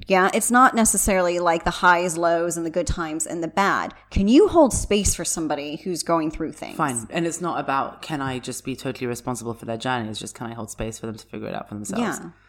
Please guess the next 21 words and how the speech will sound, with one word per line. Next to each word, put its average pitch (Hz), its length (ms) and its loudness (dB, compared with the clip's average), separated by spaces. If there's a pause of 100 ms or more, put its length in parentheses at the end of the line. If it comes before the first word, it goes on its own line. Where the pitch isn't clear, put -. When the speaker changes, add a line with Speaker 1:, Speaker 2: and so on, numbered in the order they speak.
(120)
Speaker 1:
And 208 160 0
can 208 160 -2
I, 196 240 -4
a-, - 220 -4
am 220 80 0
I 214 100 0
capable? 226 480 0
And 185 140 0
am 277 60 4
I 330 40 4
actually 381 240 0
in 302 60 6
a 262 60 2
position 233 460 2
to 185 220 -4
show 202 540 2 (400)
real 180 280 6
concern, 247 520 4
not 165 240 2
fake 156 200 2
concern? - 520 -8